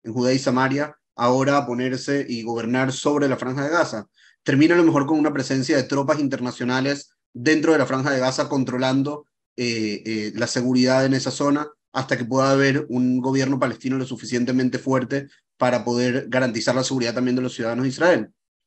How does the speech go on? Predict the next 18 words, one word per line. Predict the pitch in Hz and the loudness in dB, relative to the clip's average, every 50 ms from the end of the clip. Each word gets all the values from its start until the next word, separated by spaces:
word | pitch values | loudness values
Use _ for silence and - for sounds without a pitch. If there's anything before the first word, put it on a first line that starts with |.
| _ _ _ _ _ _ _ | _ _ _ _ _ _ _
Son | - 156 170 | -2 0 2
preguntas | 180 190 180 180 175 175 - | 4 6 6 6 4 2 0
que | 156 135 | 2 2
en | 135 | 2
este | 139 135 175 | 0 0 0
momento | 160 139 135 135 131 139 | 2 2 2 2 2 0
no | 139 135 | 0 -2
sabemos, | 135 139 127 123 117 113 131 160 - - _ _ _ _ | -2 -2 -2 -2 -2 -4 -6 -8 -10 -16 _ _ _ _
pero | _ - 117 117 | _ -8 -6 -4
son | - 131 131 | 0 2 2
diferentes | 139 143 139 123 127 127 135 | 2 2 2 0 0 0 -2
posibilidades | 143 143 135 120 117 123 127 127 | -4 -4 -6 -4 -2 0 2 2
de | 135 139 | 2 2
lo | 123 | 0
que | 117 | -2
va | 113 117 | -4 -4
a | 110 | -4
pasar. | 120 - - 120 131 - - | -6 -2 -2 -2 -2 -2 -4